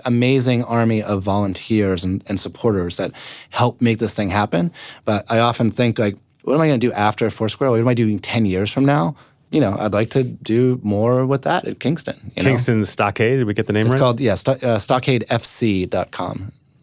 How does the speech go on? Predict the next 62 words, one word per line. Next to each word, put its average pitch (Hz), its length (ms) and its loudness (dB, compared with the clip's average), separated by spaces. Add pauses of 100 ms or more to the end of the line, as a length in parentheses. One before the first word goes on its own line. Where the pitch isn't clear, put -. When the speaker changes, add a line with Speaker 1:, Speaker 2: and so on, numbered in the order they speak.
Speaker 2:
All 98 80 -4
right. 76 180 -6 (160)
I 107 60 -6
bet 101 180 0
there's 92 140 -4
a 87 40 0
cool 85 200 -2
T-shirt 85 340 -4
involved, 82 340 -10
right? 95 200 -4 (180)
Speaker 1:
Yeah, 123 220 0
this 120 160 2
is, 120 120 2
like, 104 140 0
the 104 100 0
one 107 280 2
day 104 180 2
I 95 60 -2
don't 92 160 -2
have 95 160 -2
a 90 40 -8
Stockade 92 400 -2
F 98 120 -4
C - 60 -8
Speaker 2:
All 98 80 -4
right. - 40 -6
Speaker 1:
T-shirt - 300 -6
on. - 200 -6 (280)
Speaker 2:
All - 60 -18
right. - 80 -20 (260)
Just, - 260 -20
just - 200 -18
an - 100 -12
American 80 320 -10
flag? 82 320 -8 (280)
Speaker 1:
Just 143 180 -2
an 143 40 2
American 104 300 0
Speaker 2:
Just 104 140 0
Speaker 1:
flag. 85 80 2
Speaker 2:
an 78 60 2
American 71 200 2
Speaker 1:
Actually, - 260 2
Speaker 2:
flag. 110 180 -2
Speaker 1:
it's 120 160 -4
a, 117 60 2
it's 98 80 -2
a - 180 -10
Nike 110 460 0
soccer 98 440 -2 (160)
T-shirt - 360 -4 (120)
for 113 140 0
Speaker 2:
There 98 120 0
you 95 60 0
Speaker 1:
the 98 40 -6
Speaker 2:
go. 101 40 -4
Speaker 1:
men's 95 280 0
national - 320 -4
team. - 240 -6 (200)
Speaker 2:
Good, 85 140 -10
good 78 200 -10
gear. 80 260 -6